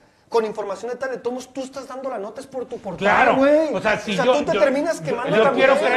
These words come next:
Speaker 2: creer que
Speaker 1: claro.
Speaker 2: si yo soy el jefe de ese portal, si te digo, es oficial y lo publicamos en nuestras redes sociales,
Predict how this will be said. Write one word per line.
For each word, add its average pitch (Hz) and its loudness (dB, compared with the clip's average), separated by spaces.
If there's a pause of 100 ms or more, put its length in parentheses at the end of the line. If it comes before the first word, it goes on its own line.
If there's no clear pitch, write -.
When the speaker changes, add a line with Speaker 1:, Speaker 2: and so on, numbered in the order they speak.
Speaker 2:
creer 269 0
que 311 2
Speaker 1:
claro. 330 4
Speaker 2:
si 359 2
yo 330 2
soy 254 -6
el 240 -6
jefe 233 -10 (340)
de 175 -2
ese 208 -4
portal, 208 -6 (360)
si - -12
te 170 -8
digo, 190 -4
es 180 -10
oficial 208 -6
y 160 -8
lo 175 -4
publicamos 196 -8
en 226 -8
nuestras 156 -18
redes 202 -10
sociales, 233 -8